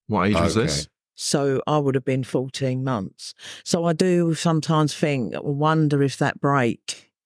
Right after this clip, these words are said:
Speaker 3: that little break from the family. Um, as I go on the story, I hope I go on about that.
Speaker 1: Yeah.
Speaker 3: 'Cause I think it's just a, and, you know, and it doesn't mean you'd have had to have gone through what I went through. These little rejection break,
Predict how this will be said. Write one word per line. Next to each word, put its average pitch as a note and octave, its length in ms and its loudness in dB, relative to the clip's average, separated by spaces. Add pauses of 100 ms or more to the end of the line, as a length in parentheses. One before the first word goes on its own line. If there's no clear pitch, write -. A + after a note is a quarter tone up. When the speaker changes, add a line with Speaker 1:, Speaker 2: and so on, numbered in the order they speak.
Speaker 3:
that C#3 220 0
little C3+ 300 0
break D#3 420 0
from C#3+ 200 0
the C#3 80 0
family. C3 800 0 (600)
Um, B2+ 640 0 (280)
as C#3 180 0
I C#3+ 40 2
go D3 200 2
on C#3 100 2
the C3 60 0
story, C3+ 380 0
I C3 40 0
hope C3 280 0
I C3 300 0 (680)
go C#3+ 200 2
on C3+ 140 4
about B2+ 340 -4
that. B2+ 360 -2
Speaker 1:
Yeah. B2+ 280 0 (140)
Speaker 3:
'Cause D3 120 -2
I C#3 120 0
think C#3+ 340 -2
it's A#2 220 -2
just - 320 -2
a, B2 60 -4 (680)
and, E3 300 0 (380)
you E3+ 100 2
know, D3 160 2
and C#3+ 80 4
it C#3+ 140 2
doesn't D#3+ 300 0
mean D3+ 240 2
you'd C#3+ 160 2
have C3+ 100 -4
had - 180 -2
to - 120 -2
have C3+ 120 -4
gone D3 240 0
through C#3+ 280 0
what C3+ 140 -2
I C#3+ 120 0
went C3+ 260 -8
through. D3+ 400 -8 (800)
These C#3+ 360 0
little C#3+ 340 2
rejection C#3+ 800 -2
break, C#3+ 400 -2